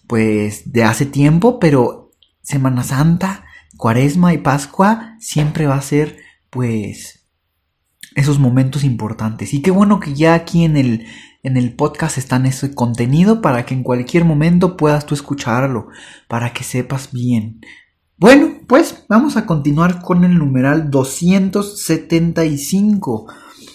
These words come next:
Nos disponemos, nuestro espíritu, nuestra alma, que Dios nuestro Señor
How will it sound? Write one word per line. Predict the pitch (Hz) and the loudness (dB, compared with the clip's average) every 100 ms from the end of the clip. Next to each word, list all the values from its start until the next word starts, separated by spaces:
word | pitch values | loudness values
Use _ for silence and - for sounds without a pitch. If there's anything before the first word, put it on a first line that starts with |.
| - - | -12 -4
Nos | 147 139 | -2 -2
disponemos, | 139 135 135 160 180 190 180 - - - | -4 -2 0 2 2 0 -2 -6 -12 -8
nuestro | 143 135 123 | -6 -6 -8
espíritu, | 117 - 147 156 143 147 | -12 -8 -6 -6 -4 0
nuestra | 135 131 - 101 120 | 0 -2 -4 -2 0
alma, | 135 143 143 143 - - - - | 0 0 0 -2 -8 -20 -20 -10
que | 131 | -6
Dios | 123 139 143 | 2 4 4
nuestro | 139 135 | 0 -6
Señor | 131 127 131 143 165 165 | -6 -4 0 0 0 -4